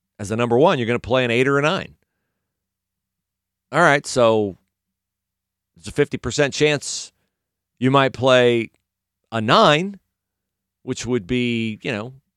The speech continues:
<laughs> there's really no difference between an eight and a nine. What I'm saying is if you win both your first round games, if you win a first round game as a, a sixteen, as a one, or you win as a fifteen,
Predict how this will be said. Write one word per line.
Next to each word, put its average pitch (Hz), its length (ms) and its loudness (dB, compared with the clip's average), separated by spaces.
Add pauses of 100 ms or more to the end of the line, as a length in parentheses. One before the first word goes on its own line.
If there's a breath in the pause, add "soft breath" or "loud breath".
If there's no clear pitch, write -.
(1300)
<laughs> - 140 -8
there's 110 180 -4
really 151 220 2
no 113 140 2
difference 123 360 2
between 123 300 0
an 113 80 0
eight 113 160 2
and 95 80 -6
a 113 40 -4
nine. 139 220 0
What 143 180 -2
I'm 175 160 2
saying 185 240 0
is 131 120 0
if 117 80 -10
you 143 100 -4
win 226 260 -2
both 196 240 2
your 156 100 0
first 160 280 -2
round 143 220 0
games, 98 300 -2
if - 40 -14
you 151 60 -4
win 175 120 0
a 160 40 -8
first 160 240 -4
round 151 160 -2
game 139 140 -2
as 117 80 -4
a, 117 100 -2 (300)
a - 40 0
sixteen, - 460 -6
as 120 180 0
a 110 60 0
one, 135 460 2 (600 soft breath)
or 180 140 8
you 220 140 4
win 220 180 4
as 185 120 4
a 185 60 2
fifteen, 185 640 -2